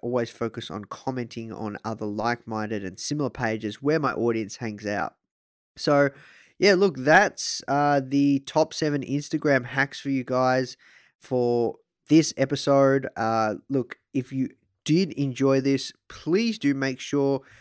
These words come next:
you check out our new course that we're launching soon. If you go to foundermag dot com forward slash get I G, you can get on the waiting list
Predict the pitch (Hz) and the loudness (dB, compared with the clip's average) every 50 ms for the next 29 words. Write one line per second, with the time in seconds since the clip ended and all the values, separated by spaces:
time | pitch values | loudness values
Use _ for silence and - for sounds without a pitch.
0 | _ _ _ - 127 127 123 - - - 147 139 135 - 135 131 131 131 123 - | _ _ _ -6 -4 -4 -4 -4 -2 0 0 0 2 2 2 4 4 2 2 -2
1 | _ - - 120 123 123 123 123 123 123 117 - _ _ _ _ _ - 139 131 | _ -4 0 0 2 2 4 2 2 2 0 -2 _ _ _ _ _ -10 -6 -4
2 | 131 127 127 - - - 139 156 185 190 - - - 87 120 120 120 120 117 120 | -4 -4 -4 -6 -4 -2 2 2 2 0 -2 -6 -4 -2 -2 -2 -2 -2 -4 -6
3 | 120 - - 117 113 - - 131 131 139 151 165 - _ _ _ _ - - - | -8 -10 -14 -12 -12 -10 -8 -6 -6 -6 -6 -8 -12 _ _ _ _ -12 -10 -10
4 | - 175 170 175 160 151 139 143 - - - 139 135 135 135 135 131 131 _ _ | -8 -4 0 2 2 2 2 -2 -6 -4 0 0 2 2 2 0 0 -4 _ _
5 | _ _ _ _ _ _ _ _ _ _ _ - - 165 165 175 196 208 214 214 | _ _ _ _ _ _ _ _ _ _ _ -6 0 2 2 2 2 2 0 0
6 | 196 190 190 185 175 165 - - 160 147 - - - - 139 131 135 160 190 220 | 0 4 4 4 4 4 2 2 2 2 2 0 -2 0 2 2 2 2 0 -6
7 | 247 233 _ _ _ - 156 147 143 139 135 - - 143 135 131 131 - - 131 | -10 -14 _ _ _ 2 6 6 6 6 4 0 0 2 2 2 2 -2 -6 -12
8 | 123 - - 143 143 156 156 - - _ _ - - 131 135 131 127 123 117 113 | -8 -2 2 4 4 4 4 0 -8 _ _ 0 2 4 6 6 4 2 0 -2
9 | - 135 151 156 143 123 117 123 - _ - - - _ _ _ - - - 190 | -2 0 2 2 2 0 -2 -4 -10 _ -20 -20 -20 _ _ _ -10 -4 -2 0
10 | 165 147 175 190 208 196 175 160 135 117 117 110 139 180 202 208 190 160 139 120 | 4 4 6 6 6 4 4 2 2 4 6 6 6 6 4 2 0 -2 0 0
11 | 101 113 110 - - - - | 0 0 -2 -6 -14 -16 -18